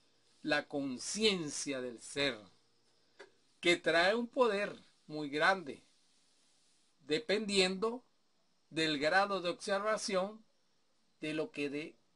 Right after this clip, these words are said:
se dé cuenta y observe el individuo.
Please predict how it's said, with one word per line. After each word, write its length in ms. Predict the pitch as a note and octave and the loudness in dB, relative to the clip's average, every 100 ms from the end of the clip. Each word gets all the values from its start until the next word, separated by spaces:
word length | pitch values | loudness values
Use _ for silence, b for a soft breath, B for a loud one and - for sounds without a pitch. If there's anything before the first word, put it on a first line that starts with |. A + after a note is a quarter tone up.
| _ | _
se 300 | - - C#3+ | -16 -6 -4
dé 180 | C#3+ F#3 | -4 -6
cuenta 560 | - G#3+ G#3+ F#3 - F3+ | -2 2 2 0 -2 -4
y 100 | F3 | -2
observe 760 | F#3+ - F3+ E3 D3+ F3+ A3+ _ _ _ _ _ _ _ _ | -6 -4 2 2 2 -4 -10 _ _ _ _ _ _ _ _
el 200 | G3+ G#3+ | 0 2
individuo. 680 | A3+ A3 A#3 F3 C#3+ C#3+ D3 | 2 2 2 4 2 2 -6